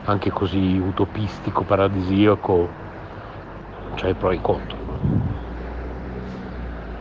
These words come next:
Quindi, non so, eh,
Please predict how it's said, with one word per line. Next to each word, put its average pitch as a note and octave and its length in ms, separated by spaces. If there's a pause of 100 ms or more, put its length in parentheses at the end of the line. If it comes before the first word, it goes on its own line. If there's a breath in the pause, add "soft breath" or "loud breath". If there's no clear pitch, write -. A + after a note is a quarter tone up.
(420)
Quindi, F2 520 (1900 loud breath)
non F#2 160
so, F#2+ 180 (160)
eh, F2+ 400